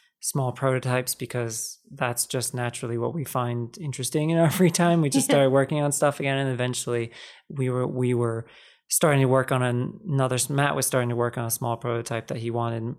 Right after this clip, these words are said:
Speaker 1: my help or input on, and we just gradually worked on it more and more without trying to put that pressure of, "This has to be our next game," because we were trying to capture, we were, very consciously were trying to recreate how F T L was made, which is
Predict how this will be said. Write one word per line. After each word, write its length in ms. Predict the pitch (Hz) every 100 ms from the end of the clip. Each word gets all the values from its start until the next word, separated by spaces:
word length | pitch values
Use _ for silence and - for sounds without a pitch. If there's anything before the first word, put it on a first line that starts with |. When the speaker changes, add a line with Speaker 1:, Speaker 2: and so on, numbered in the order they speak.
| _
Speaker 1:
my 360 | 208 175 131 123
help 300 | 120 117 -
or 60 |
input 340 | 123 123 120 117
on, 280 | 113 113 113 - - _
and 240 | - 135 123
we 100 | 120
just 260 | 127 -
gradually 500 | - 143 139 135 139
worked 260 | 135 143 139
on 120 | 147
it 80 | 143
more 240 | 143 143
and 100 | 139
more 260 | 139 139 135
without 500 | 131 131 147 147 - _ _ _
trying 360 | - 151 147 147
to 80 |
put 300 | 147 - 147
that 280 | 143 143 - _ _ -
pressure 440 | 160 151 - 147
of, 320 | - 139 123
"This 180 | 147 143
has 220 | 147 135
to 80 | -
be 100 | 139
our 140 | 135 131
next 240 | 135 -
game," 320 | 143 139 147 - _ _ _ 160
because 360 | 135 - 135
we 80 | 135
were 60 | 139
trying 260 | - 143
to 80 | 131
capture, 560 | 127 139 139 - 131 123
we 160 | 131 131
were, 80 | - _ _ _ _
very 160 | 180 175
consciously 540 | - 165 165 151 147
were 120 | 127 123
trying 360 | 143 135 127
to 280 | 120 127 120 120 - _ _ _
recreate 800 | - 143 147 - 147 135 135 - - - -
how 360 | - 135 135 131
F 180 | 127
T 140 | - 135
L 160 | 131
was 160 | 127 120
made, 300 | 123 117 120
which 260 | 139 123 123
is 240 | 117 113